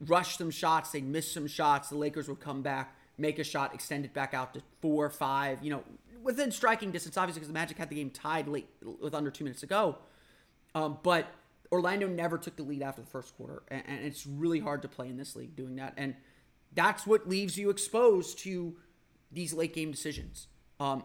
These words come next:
and, and, and having to chase the game a little bit. Like I always say,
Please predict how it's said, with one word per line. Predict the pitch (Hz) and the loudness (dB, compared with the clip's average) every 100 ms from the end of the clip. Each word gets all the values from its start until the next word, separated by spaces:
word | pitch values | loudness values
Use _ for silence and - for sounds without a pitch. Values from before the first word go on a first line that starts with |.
| - | -4
and, | 143 - | -6 -4
and, | 143 123 | -4 -4
and | 135 | 0
having | 175 165 | 2 2
to | 156 | -4
chase | 156 - 151 - | -8 -6 -6 -6
the | 123 | -8
game | 123 123 | -8 -10
a | 135 | -12
little | 143 - | -16 -20
bit. | - _ _ _ _ _ _ _ - | -20 _ _ _ _ _ _ _ 2
Like | 190 208 | 4 10
I | 202 | 12
always | 196 190 | 12 8
say, | - 180 175 | 2 2 2